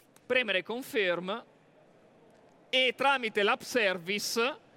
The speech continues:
il messaggio mi è arrivato all'applicazione U V P.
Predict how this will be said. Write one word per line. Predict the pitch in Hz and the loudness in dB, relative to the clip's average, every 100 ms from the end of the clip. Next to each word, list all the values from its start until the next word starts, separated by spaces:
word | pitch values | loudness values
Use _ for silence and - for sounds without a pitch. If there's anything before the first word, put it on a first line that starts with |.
| - | -18
il | - 214 | -4 0
messaggio | 226 254 - 220 185 202 | 0 0 2 2 2 -2
mi | 240 | 2
è | 202 | 0
arrivato | 220 285 170 196 | 2 0 0 0
all'applicazione | 208 202 214 247 208 175 | -4 -2 -2 -2 -4 -6
U | 175 | -6
V | 160 | -4
P. | 240 180 | -4 -6